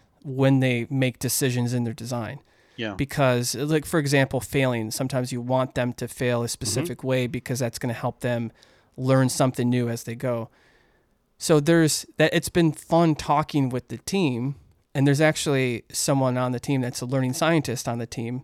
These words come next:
Speaker 1: and, like, it's been fun to talk with them about that because it's, there's a common language, but at the same time, I've even found myself playing more games too outside. I've kind of gotten back. I always, I was going waves, I feel.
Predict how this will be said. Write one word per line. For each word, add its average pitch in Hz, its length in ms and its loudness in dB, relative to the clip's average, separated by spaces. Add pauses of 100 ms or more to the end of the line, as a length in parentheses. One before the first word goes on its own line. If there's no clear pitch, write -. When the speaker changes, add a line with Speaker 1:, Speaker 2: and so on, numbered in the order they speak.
(380)
Speaker 1:
and, 131 240 0
like, 127 180 2
it's 135 140 -2
been 131 140 0
fun 131 560 0
to - 100 -12
talk 165 340 -2
with 113 120 -10
them 113 360 -6 (540)
about 147 400 2
that 113 220 -4
because - 380 -4 (580)
it's, 156 200 -4
there's 160 240 4
a 156 60 4
common 156 460 2
language, 151 560 -2
but 147 100 -2
at 139 100 0
the 131 60 -4
same 131 300 -2
time, 135 420 0 (220)
I've 185 240 4
even 143 180 2
found 135 220 0
myself 127 460 -6
playing 131 240 -2
more 123 140 -4
games 120 340 -6
too - 240 -4 (540)
outside. 98 480 -8
I've 127 180 -8
kind 139 180 2
of 131 80 -4
gotten 127 200 0
back. 127 220 -2
I 139 80 -2
always, 147 440 -2
I 165 100 0
was 165 140 -4
going 151 240 0
waves, 110 420 -8
I - 40 -20
feel. 85 380 -12